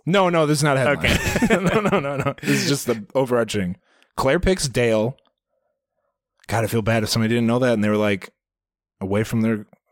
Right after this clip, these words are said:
Speaker 1: God, I feel bad already. Claire picks Dale. <laughs> Claire picks Dale. Well before the
Speaker 2: Early.
Speaker 1: season was sp-, early, well before the season was supposed to end. So they brought in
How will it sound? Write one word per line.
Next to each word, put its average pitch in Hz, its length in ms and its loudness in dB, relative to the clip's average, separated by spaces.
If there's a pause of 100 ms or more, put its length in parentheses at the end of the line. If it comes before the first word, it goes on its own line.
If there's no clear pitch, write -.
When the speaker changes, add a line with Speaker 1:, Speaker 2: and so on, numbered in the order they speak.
(360)
Speaker 1:
God, - 180 -12
I 80 60 -8
feel 82 160 -10
bad 82 220 -6
already. 76 320 -6 (280)
Claire - 260 2
picks 320 320 2
Dale. - 1080 -2 (260)
<laughs> - 0 -
Claire 143 220 0
picks 151 260 -4
Dale. 113 460 0 (460)
Well 151 200 4
before 180 180 4
the - 140 6
Speaker 2:
Early. 160 100 0
Speaker 1:
season 139 240 2
was 147 160 0
sp-, - 120 -10 (280)
early, 175 360 4
well 131 220 2
before 190 240 0
the 170 60 2
season 156 280 0
was 135 100 2
supposed - 280 0
to 110 80 -4
end. 90 340 -6 (1300)
So - 140 0
they 143 100 2
brought 135 280 2
in 135 100 0